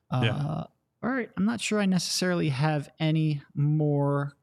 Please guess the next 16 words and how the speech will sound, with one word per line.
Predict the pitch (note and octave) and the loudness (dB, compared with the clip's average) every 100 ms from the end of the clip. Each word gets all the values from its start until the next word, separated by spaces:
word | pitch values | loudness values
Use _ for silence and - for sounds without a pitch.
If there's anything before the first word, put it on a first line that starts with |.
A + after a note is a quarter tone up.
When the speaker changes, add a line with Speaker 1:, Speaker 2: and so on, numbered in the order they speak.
| _ | _
Speaker 1:
questions | - E3 - D#3+ C#3+ | -2 -2 0 -2 -4
to | - D3 | -4 -8
highlight, | B2+ - C#3+ C3 D#3 | -4 -2 0 0 -4
and | - D#3+ D#3+ | -2 -2 0
we're | E3 | 0
running | D#3+ D3 C#3+ | 0 0 0
up | C#3 | -4
towards | - C#3 C3+ | -6 -2 -2
the | B2 | -2
end | C#3 C3+ | -2 -2
of | C3+ C3 | -2 -2
the | C3+ | -4
time | B2+ - C3 B2 - | -2 -2 -2 -2 -2
anyway. | B2+ B2 C3+ A3 C4 _ _ _ _ _ _ _ | -2 0 -2 -4 -8 _ _ _ _ _ _ _
But, | E3 | 0
uh, | D#3+ D#3+ E3+ | 2 2 0